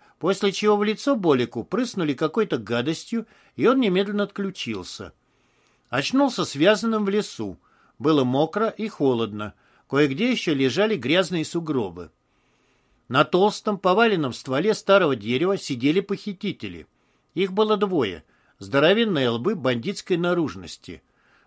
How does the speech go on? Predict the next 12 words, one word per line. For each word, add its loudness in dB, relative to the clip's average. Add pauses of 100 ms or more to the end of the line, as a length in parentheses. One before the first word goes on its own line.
Но -2
бандиты-то 2
были 2
непростые, -2 (360)
из -4
сталкеров. -4 (320)
По -10
каким 0
признакам 0
Болик 2
это 2
определил? 0